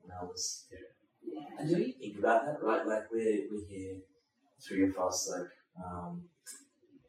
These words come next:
Speaker 1: you know, we're, we're just in peace.
Speaker 2: Mm-hmm.
Speaker 3: Mm-hmm.
Speaker 1: We can go about this world and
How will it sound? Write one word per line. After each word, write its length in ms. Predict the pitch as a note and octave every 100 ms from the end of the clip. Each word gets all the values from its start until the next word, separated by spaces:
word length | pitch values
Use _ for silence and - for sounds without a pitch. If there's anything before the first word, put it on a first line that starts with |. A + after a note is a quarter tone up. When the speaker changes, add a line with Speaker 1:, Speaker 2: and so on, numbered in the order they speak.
| _ _
Speaker 1:
you 100 | -
know, 140 | - F#4
we're, 180 | F4
we're 240 | - F4+ - - _ _ - -
just 240 | D#3 - D#3
in 100 | D3 - -
peace. 540 | - D4 - - - -
Speaker 2:
Mm-hmm. 160 | -
Speaker 3:
Mm-hmm. 560 | - - - F#4 G#3+ G3 G3+ _
Speaker 1:
We 100 | G#2 F#2+
can 120 | F#2+
go 200 | F#2+ F#2+
about 300 | E2+ E2+ -
this 240 | E2+ - F#2+
world 380 | - F2+ F2+
and 100 | F2